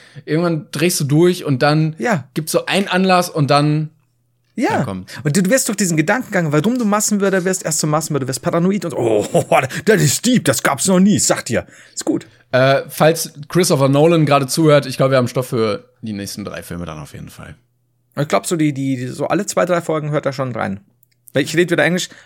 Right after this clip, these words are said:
Speaker 2: „Hallo, Christopher Nolan, ich hoffe, dir geht es gut.“ Dankeschön.
Speaker 1: „Here is a new idea for your movies. Please <laughs> überweis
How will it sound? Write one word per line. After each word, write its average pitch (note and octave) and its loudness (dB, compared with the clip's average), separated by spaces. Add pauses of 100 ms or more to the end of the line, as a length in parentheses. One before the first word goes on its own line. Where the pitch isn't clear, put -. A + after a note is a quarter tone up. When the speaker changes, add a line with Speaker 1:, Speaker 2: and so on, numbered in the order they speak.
Speaker 2:
„Hallo, F3 2
Christopher C3 -2
Nolan, A2+ 2
ich G2 -6
hoffe, D#3+ 0
dir C#3 0
geht B2+ -4
es B2+ -6
gut.“ G2+ -4 (400)
Dankeschön. - -2
Speaker 1:
„Here G#3+ 4
is F3+ 2
a F3 2
new F3 2
idea D#3 2 (140)
for D3+ 2
your C#3 4
movies. F#3+ 0 (120)
Please G#3 -2 (220)
<laughs> - -2
überweis F3+ 2